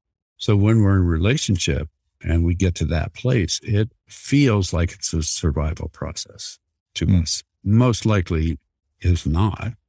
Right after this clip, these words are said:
Speaker 1: You know, people will live through arguments, but that's not what it feels like. That's not the inner experience that somebody is having. The inner experience that someone is having oftentimes is, "I gotta get out of here and make it through this. I won't,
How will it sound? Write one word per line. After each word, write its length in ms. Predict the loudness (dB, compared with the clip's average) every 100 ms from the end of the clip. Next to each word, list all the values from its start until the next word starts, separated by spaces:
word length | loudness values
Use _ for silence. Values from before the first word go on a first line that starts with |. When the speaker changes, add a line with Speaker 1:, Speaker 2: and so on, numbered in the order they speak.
| _ _ _
Speaker 1:
You 140 | -2 0
know, 220 | 0 -4
people 320 | -4 -4 -2 -2
will 160 | -2
live 240 | 0 -2 -2
through 200 | -2 -2
arguments, 640 | -2 -4 -6 -14 -14 -14 _ _ _ -8
but 160 | -4
that's 260 | -2 -2 0
not 160 | 0 0
what 160 | -2
it 100 | -6
feels 440 | -2 0 0 -2 -12
like. 160 | -18 _ _
That's 200 | -12 -4
not 300 | 0 0 -2
the 380 | -2 -2 -2 -2
inner 240 | 0 0 -4
experience 680 | -10 -6 -4 -4 -6 -8 -8
that 220 | -8 -8
somebody 360 | -8 -8 -8 -8
is 180 | -6
having. 440 | -4 -4 -6 -10 -18 _ _
The 80 | 0
inner 160 | 2 2
experience 560 | -2 0 0 0 -2 -8 -8
that 120 | -6
someone 380 | -2 -2 -2 -4
is 120 | -4
having 560 | -2 -2 -2 -4 -6 -8 -6
oftentimes 680 | -4 -2 -4 -4 -8 -10 -10
is, 140 | -12 -14 _ _ -6
"I 80 | -2
gotta 220 | 0 2
get 180 | 0 0
out 160 | 0
of 80 | -2
here 120 | -6
and 100 | -6
make 220 | -4 -4 -6
it 80 |
through 200 | -6 -4
this. 240 | -4 -8 -6
I 60 |
won't, 340 | -4 -2 -2